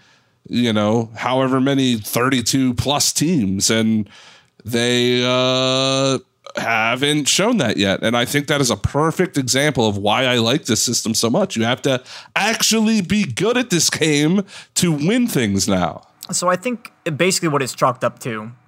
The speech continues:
Speaker 2: is, is that, and, uh, I realize the irony of me saying chalked up when I'm looking at the teams named Chalk on the Liquipedia page right now. But basically what we're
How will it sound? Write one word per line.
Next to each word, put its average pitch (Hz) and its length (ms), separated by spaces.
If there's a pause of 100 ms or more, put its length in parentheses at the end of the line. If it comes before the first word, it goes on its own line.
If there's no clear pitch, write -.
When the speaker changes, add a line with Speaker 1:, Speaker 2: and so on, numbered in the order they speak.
(340)
Speaker 2:
is, 120 380
is 127 240
that, 127 280
and, 117 300
uh, 117 40
I 117 340
realize 131 340
the 131 60
irony 143 300
of 120 120
me 143 120
saying 127 260
chalked 139 320
up 139 120
when 135 120
I'm 127 100
looking 135 220
at 127 80
the - 80
teams 135 420
named 135 420
Chalk 139 440
on 147 100
the 131 60
Liquipedia 135 540
page 113 220
right 113 120
now. 113 200 (180)
But 151 300 (420)
basically 185 520
what 156 400
we're 139 460